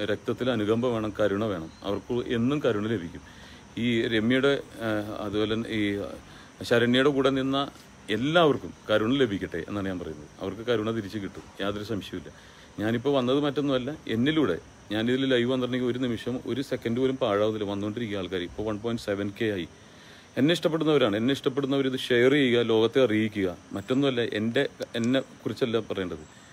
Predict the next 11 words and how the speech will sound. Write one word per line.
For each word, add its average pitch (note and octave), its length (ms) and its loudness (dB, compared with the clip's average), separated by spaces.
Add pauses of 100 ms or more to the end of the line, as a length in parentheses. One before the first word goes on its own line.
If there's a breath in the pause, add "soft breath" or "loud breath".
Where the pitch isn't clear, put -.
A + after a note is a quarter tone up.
(540 loud breath)
ആ, F#2 280 -4 (420)
ശരണ്യ A2+ 540 2 (320)
എന്ന് A2 200 0
പറഞ്ഞൊരു A2 320 0
കുട്ടിക്കൊരു G2 560 -4 (160)
ബുദ്ധിമുട്ട് G2+ 380 -4
വന്നപ്പോൾ F2 460 -6 (100)
അതിനെ F2+ 200 -8
സഹായിക്കാൻ F#2 680 -8
ആയിരം G2 460 -4
കൈകളെത്തി. F#2+ 460 0